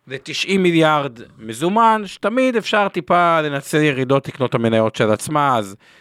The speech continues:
יש גם בלם זעזועים בשורטם. בלונג טרם, נראה לי בתוך ה-,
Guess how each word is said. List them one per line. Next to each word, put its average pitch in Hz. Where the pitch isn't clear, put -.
יש 147
גם 147
בלם 120
זעזועים 104
בשורטם. 92
בלונג 156
טרם, 180
נראה 123
לי 143
בתוך 123
ה-, 107